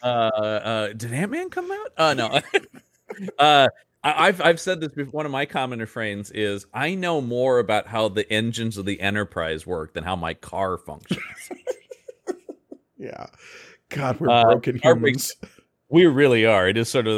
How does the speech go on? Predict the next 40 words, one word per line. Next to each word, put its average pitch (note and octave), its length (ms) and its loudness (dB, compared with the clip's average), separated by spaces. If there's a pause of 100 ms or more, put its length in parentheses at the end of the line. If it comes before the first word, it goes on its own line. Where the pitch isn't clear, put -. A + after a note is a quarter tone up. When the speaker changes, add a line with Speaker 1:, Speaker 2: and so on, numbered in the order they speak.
Speaker 1:
the B2 100 2
thi-, - 100 -8
I, C#3 360 4
uh, B2 440 6
a A2 320 4
f-, - 340 -14
friend C3+ 300 0
of C#3 80 -6
the C3 60 -2
show, A#2+ 260 0
Mikey G#2+ 380 -2
Nielsen, G2 600 -6 (460)
uh, - 40 -4
and F2+ 340 4
I F2 140 0
had F#2+ 160 0
a, F#2 140 -4
have G#2 140 0
had G2+ 220 2
many G#2+ 180 0
a G#2 80 0
conversation G#2 640 -2
of, F2 120 -8
"Could G#2+ 180 -6
you F3+ 100 -2
imagine A#2 480 0
if F#2+ 80 -8
we G#2+ 100 -2
had F2 180 -2
this G2 220 -2
same G2 420 -4 (320)
level G2+ 340 0
of G2 100 0
mental F#2+ 480 -4
energy G2 460 -4
to F#2+ 120 -6
anything F#2+ 440 -4
that F#2+ 120 -8
really F#2 280 -4
existed? F#2+ 640 -6